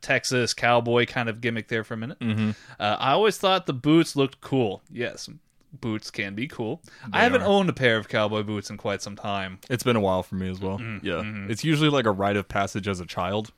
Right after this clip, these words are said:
Speaker 2: in,
Speaker 1: Yes.
Speaker 2: in Texas, and then some people hold on to it, some people don't.
Speaker 1: Exactly.
Speaker 2: Yeah.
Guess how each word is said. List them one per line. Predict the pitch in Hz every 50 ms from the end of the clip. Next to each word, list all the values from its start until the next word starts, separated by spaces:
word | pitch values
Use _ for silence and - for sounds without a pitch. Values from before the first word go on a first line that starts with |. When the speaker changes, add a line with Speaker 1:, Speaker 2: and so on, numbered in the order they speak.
| _ -
Speaker 2:
in, | 113 107
Speaker 1:
Yes. | 104 92 90 -
Speaker 2:
in | 113 110 104
Texas, | 98 123 113 110 - - 127 117 117 - -
and | 107 104
then | 107 101 95 95
some | - - 110 104
people | 101 107 101 92 95 92
hold | - 104 95 95
on | 92 92 90
to | 92 90 90
it, | 87 -
some | - 95 85
people | - 85 - 80
don't. | 76 76 78 82 87 - -
Speaker 1:
Exactly. | 107 107 107 107 101 98 90 - - 92 90 92 92
Speaker 2:
Yeah. | 87 80 78